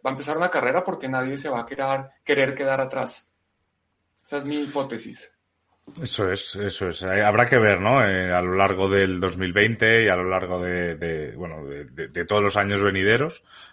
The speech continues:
Speaker 2: Uy, se cayó Juan. Eh, pues decía eso, os decía que habría que ver, <laughs> está siendo un poco,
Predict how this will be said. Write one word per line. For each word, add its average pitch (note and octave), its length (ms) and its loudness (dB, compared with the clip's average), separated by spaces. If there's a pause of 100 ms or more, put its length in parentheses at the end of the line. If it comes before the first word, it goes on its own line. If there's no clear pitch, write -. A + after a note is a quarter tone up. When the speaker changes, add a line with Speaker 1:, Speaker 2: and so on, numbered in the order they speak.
(100)
Speaker 2:
Uy, G2+ 320 -2
se F#2 200 -8
cayó F#2+ 240 2
Juan. G#2+ 280 0 (2000)
Eh, G2+ 140 -2
pues F#2+ 160 -2
decía G#2 300 6
eso, E2+ 300 -4
os F#2 140 -4
decía G2+ 360 2
que A2 140 4
habría G#2 300 6
que G#2 120 2
ver, G2+ 220 4
<laughs> - 380 0
está - 180 -2
siendo C3 220 4
un B2 60 4
poco, A#2 540 4